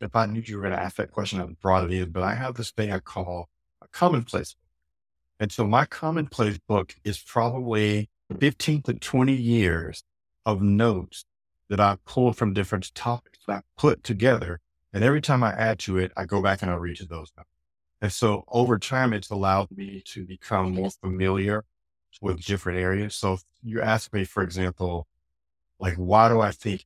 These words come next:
entertainment is going in a certain direction? I actually could probably pull some things together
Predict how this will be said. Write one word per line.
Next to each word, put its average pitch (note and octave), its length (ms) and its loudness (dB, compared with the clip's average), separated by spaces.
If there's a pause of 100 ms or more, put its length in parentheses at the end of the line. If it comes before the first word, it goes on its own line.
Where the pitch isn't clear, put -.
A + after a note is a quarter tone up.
entertainment G2 600 -2
is E2 100 -12
going E2+ 260 -12
in E2 60 -14
a D#2+ 40 -16
certain - 300 -6
direction? F2 480 -8
I A#2 160 4
actually B2 240 0
could F#2+ 180 -8
probably F#2 360 0
pull C3 240 2
some G2 220 -6
things F#2 260 -6
together F2 500 -2